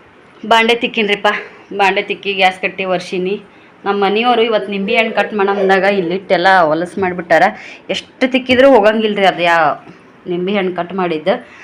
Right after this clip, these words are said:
ನೋಡ್ರಿ ಇಷ್ಟು ಬಾಂಡೆ. ಇಲ್ಲಿ ನೀರು ಚೆಲ್ಲಬೇಕು. ನೋಡು ಹಿಂದಗಡೆ ಟೈಮ್ ಅಂತೂ ಸಿಕ್ಕಾಪಟ್ಟೆ ಆಗೈತಿ. ಇಲ್ಲಿ ನೋಡ್ರಿ Lysol, ಶಾಂಪೂ, ಆ, ಸಾಬೂನು, ಆ, ಬಟ್ಟಿಗೆ ಹಚ್ಚವು, ಮೈಗೆ ಹಚ್ಚವು, ಬಾಂಡೆ ತಿಕ್ಕವು ಎಲ್ಲ ಮ್ಯಾಗ ಇಟ್ಟಿದ್ನಿ. ಆ, ಉಪಯೋಗಿಸವು ಇಲ್ಲಿಷ್ಟು, ಇಲ್ಲೊಂದಿಷ್ಟು ಇಟ್ಕೊಂಡಿದ್ನಿ.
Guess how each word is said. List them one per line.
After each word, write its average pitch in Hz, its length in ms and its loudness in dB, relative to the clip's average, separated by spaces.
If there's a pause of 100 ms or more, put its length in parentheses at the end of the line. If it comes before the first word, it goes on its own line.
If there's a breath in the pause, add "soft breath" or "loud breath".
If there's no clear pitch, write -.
(1120 loud breath)
ನೋಡ್ರಿ 254 240 4
ಇಷ್ಟು 254 260 -2
ಬಾಂಡೆ. 220 640 0 (1400 loud breath)
ಇಲ್ಲಿ 190 160 2
ನೀರು 214 420 2
ಚೆಲ್ಲಬೇಕು. 226 720 0 (580)
ನೋಡು 180 240 2
ಹಿಂದಗಡೆ 175 680 -2 (480 loud breath)
ಟೈಮ್ 196 240 2
ಅಂತೂ 202 180 -4
ಸಿಕ್ಕಾಪಟ್ಟೆ 220 640 -2
ಆಗೈತಿ. 185 320 2
ಇಲ್ಲಿ 196 160 6
ನೋಡ್ರಿ 196 180 4
Lysol, 190 640 2
ಶಾಂಪೂ, 175 680 0
ಆ, 175 40 0
ಸಾಬೂನು, 190 600 0 (520 loud breath)
ಆ, 190 160 6
ಬಟ್ಟಿಗೆ 190 280 0
ಹಚ್ಚವು, 208 420 4
ಮೈಗೆ 214 240 4
ಹಚ್ಚವು, 214 300 0
ಬಾಂಡೆ 196 300 2
ತಿಕ್ಕವು 190 480 0
ಎಲ್ಲ 190 180 2
ಮ್ಯಾಗ 208 300 2
ಇಟ್ಟಿದ್ನಿ. 214 500 0
ಆ, 185 180 6
ಉಪಯೋಗಿಸವು 240 800 4
ಇಲ್ಲಿಷ್ಟು, 233 420 0
ಇಲ್ಲೊಂದಿಷ್ಟು 214 680 0
ಇಟ್ಕೊಂಡಿದ್ನಿ. 220 720 0